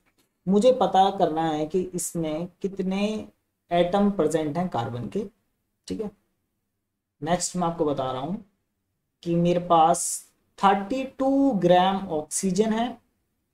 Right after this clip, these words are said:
मुझे ये पता करना है कि इसमें कितने number of molecules हैं, क्योंकि यहाँ, यहाँ पे ये oxygen का एक molecule है।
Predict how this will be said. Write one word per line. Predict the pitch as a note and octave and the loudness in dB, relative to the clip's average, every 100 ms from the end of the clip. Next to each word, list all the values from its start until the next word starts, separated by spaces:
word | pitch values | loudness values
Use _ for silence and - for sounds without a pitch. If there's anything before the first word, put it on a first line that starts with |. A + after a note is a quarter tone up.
| _ _ _ _ _ _ E3+ | _ _ _ _ _ _ -2
मुझे | F3+ G3 A#3+ | 0 4 4
ये | A#3+ | 4
पता | A#3 G#3+ G#3+ | 4 2 0
करना | G#3 F#3+ G3 | 0 2 0
है | G#3 | 0
कि | A3+ | 0
इसमें | G3+ A3 A3+ | -2 -2 -2
कितने | G3+ F3+ G#3 A3+ | -4 -2 0 2
number | G3+ F#3+ G3+ | 2 2 4
of | G3+ A3 A3 - _ _ _ _ _ - | 4 4 -2 -10 _ _ _ _ _ -4
molecules | E3 F3 G#3 A#3 C4+ D4 D#4 D#4 D4 - | 2 6 6 6 4 6 6 6 4 4
हैं, | D#3 C3+ - | -2 -2 -10
क्योंकि | E3+ E3+ | -8 -2
यहाँ, | F#3 F3+ F3 E3+ | 2 2 2 2
यहाँ | E3+ D#3+ | 0 2
पे | F3+ | 2
ये | F3 F3+ | 4 4
oxygen | D#3+ F3 F3+ | 4 2 0
का | A3 | 0
एक | B3 | 0
molecule | G3 D#3 C#3+ C#3 A2+ | 0 0 -2 -4 -8
है। | B2 | -10